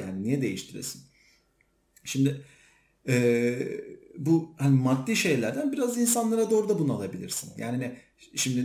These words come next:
üniversiteye veya işte şeye geldiğin zaman neden işte cübbeyle veya işte şeyle gelmedin, hani üzerine bir çarşaf atıp gelmedin sorusu orada ortaya çıkıyor.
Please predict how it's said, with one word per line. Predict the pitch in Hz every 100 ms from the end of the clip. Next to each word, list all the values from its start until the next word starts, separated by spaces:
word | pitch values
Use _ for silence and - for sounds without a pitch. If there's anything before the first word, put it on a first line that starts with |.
| 127
üniversiteye | 131 131 135 139 135
veya | 120
işte | 117 117
şeye | - 117
geldiğin | 120 127 135
zaman | 139 113 110
neden | 110 123 123 -
işte | - - 107
cübbeyle | 104 - - 113 107
veya | 107
işte | 101 113
şeyle | 117 110
gelmedin, | 107 113 110 104 92
hani | 90 95
üzerine | 104 107 107 101 101
bir | -
çarşaf | 110 - 101
atıp | - -
gelmedin | 117 113 95
sorusu | 95 98 101 110
orada | 110 190
ortaya | 139 - 98
çıkıyor. | - - 87